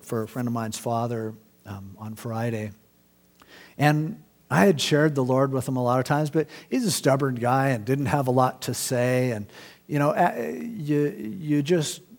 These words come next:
pray for God's mercy and grace to be there on the service and everything. And he was a good guy. And afterwards, his wife was talking to me and said, "You know, I think he's gonna be all right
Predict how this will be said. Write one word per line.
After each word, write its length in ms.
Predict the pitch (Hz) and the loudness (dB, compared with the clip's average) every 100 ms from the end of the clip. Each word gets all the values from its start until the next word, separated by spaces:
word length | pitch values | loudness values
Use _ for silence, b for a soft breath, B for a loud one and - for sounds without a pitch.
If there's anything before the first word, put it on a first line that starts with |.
| - - | -20 -12
pray 440 | - 160 156 160 | 0 4 6 4
for 340 | 143 - - 123 | 2 -2 -6 -2
God's 440 | 127 139 139 123 | 0 2 0 -2
mercy 400 | 135 143 139 139 | 0 0 0 -2
and 140 | 120 113 | -4 -2
grace 300 | 139 139 135 | 0 2 0
to 100 | 123 | -4
be 200 | 123 139 | -2 -2
there 160 | 135 | -2
on 140 | 131 131 | -4 -6
the 100 | 123 | -6
service 480 | - 131 131 135 131 | -4 -4 -4 -6 -6
and 100 | 127 | -8
everything. 520 | 127 131 - 127 131 | -6 -8 -6 -4 -4
And 140 | 117 B B B B _ - - | -6 B B B B _ -18 -12
he 140 | - 208 | -4 -2
was 140 | 254 | 0
a 80 | 147 | -2
good 280 | 123 131 117 | 0 -2 -2
guy. 260 | 117 120 | -2 0
And 100 | 135 | 0
afterwards, 600 | 143 151 - 135 131 127 | -2 -2 -4 -2 -2 -4
his 200 | 139 123 | -6 -6
wife 300 | 131 123 123 | -4 -4 -4
was 100 | 139 | -8
talking 400 | - 120 110 120 110 | -6 -6 -6 -10 -10
to 120 | 120 | -8
me 80 | 117 | -8
and 120 | 117 | -6
said, 240 | 117 107 - B B B B | -6 -8 -10 B B B B
"You 100 | 143 | -2
know, 320 | 143 143 143 - | 2 2 2 2
I 160 | 135 135 | 2 4
think 220 | 147 131 | 2 -2
he's 200 | 127 113 | -4 -4
gonna 200 | 131 117 | -4 -4
be 120 | 117 | -2
all 200 | 113 110 | -2 -2
right 460 | 110 104 107 104 | -4 -4 -4 -4